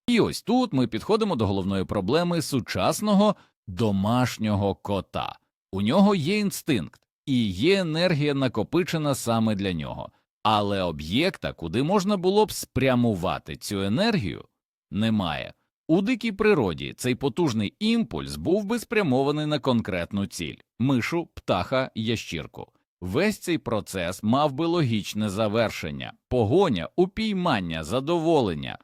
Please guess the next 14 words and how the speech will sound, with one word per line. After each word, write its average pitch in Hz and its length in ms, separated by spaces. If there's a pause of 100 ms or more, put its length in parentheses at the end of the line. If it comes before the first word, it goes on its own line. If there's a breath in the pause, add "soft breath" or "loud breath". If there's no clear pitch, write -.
(400)
А 95 240
що 165 260
ж 170 100
у 180 40
квартирі? 104 560 (200)
Стіни, 165 560
меблі, 143 420
нескінченні 107 720
коридори. 117 580 (300)
Виходить, 117 840
кіт 208 280
має 202 380
потужний 131 800
інструмент, 104 840